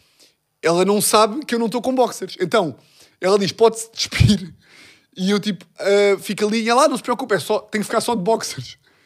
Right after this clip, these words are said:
E eu tenho que dizer, "Ah, desculpe, mas é que eu não uso sequer." E ela fica tipo, "Ah, ok, é, para não, sai, é." Que isto é bué constrangedor. E, para mudar isto, eu no outro dia, no outro dia, pá, há um ano,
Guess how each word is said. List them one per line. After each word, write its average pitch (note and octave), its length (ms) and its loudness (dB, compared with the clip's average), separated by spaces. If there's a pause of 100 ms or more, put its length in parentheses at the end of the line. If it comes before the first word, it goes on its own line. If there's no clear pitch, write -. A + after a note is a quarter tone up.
(300)
E F3 60 -2
eu F#3 80 0
tenho G#3 160 -2
que E3+ 80 -4
dizer, F3 240 0
"Ah, D#3+ 80 0
desculpe, D#3 360 -10
mas D3 120 -6
é D3 60 -6
que - 80 -6
eu D#3 40 -4
não D#3+ 120 -4
uso C#3+ 260 -6
sequer." C3 320 -10 (680)
E D#3 80 -8
ela D3+ 120 -4
fica E3+ 160 -4
tipo, D#3+ 120 -4
"Ah, D4+ 280 6
ok, G3+ 180 4
é, C4+ 500 8
para D4 200 4
não, G4 300 4
sai, D#4+ 880 4
é." - 40 -4
Que - 80 -16
isto - 80 -6
é E3+ 40 -2
bué F3 120 0
constrangedor. F#3 540 -6 (840)
E, F3 300 -4 (540)
para A#3+ 120 0
mudar G3+ 320 4
isto, - 320 -8 (920)
eu G3 200 -2
no F3+ 80 -2
outro E3 200 -4
dia, C3+ 260 -6 (260)
no C3+ 60 -16
outro - 120 -16
dia, - 100 -20
pá, B2+ 140 -8
há C3 80 -4
um D3 120 -4
ano, D3+ 200 -4